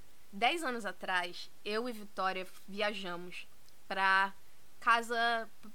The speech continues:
pra cidade de interior, onde a família dela mora. Nós tínhamos quatorze anos. A gente, quando a gente tava lá, <clears throat> uma coisa muito grande aconteceu. Nós duas éramos muito fãs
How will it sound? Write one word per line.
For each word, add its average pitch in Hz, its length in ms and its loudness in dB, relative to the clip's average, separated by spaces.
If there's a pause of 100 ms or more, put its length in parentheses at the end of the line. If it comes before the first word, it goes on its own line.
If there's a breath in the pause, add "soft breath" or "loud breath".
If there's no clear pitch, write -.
(220)
pra 220 160 2
cidade 220 760 4
de 202 180 -6
interior, 208 600 -4 (280)
onde 196 220 -6
a 196 40 -4
família 202 400 -4
dela 190 260 -2
mora. 175 380 -6 (1000 loud breath)
Nós 190 160 -2
tínhamos 202 300 -4
quatorze 208 500 -2
anos. 139 380 -8 (680 loud breath)
A 247 120 6
gente, 294 920 -2
quando 247 180 -4
a 247 40 -2
gente 247 180 -6
tava 196 220 0
lá, 190 260 2 (340)
<clears throat> 247 320 -6
uma 233 200 0
coisa 202 540 -2 (100)
muito 208 240 -8
grande 190 260 -6
aconteceu. 175 340 -8
Nós 220 180 -4
duas 226 200 -2
éramos 220 280 -2
muito 220 260 -6
fãs 202 500 -4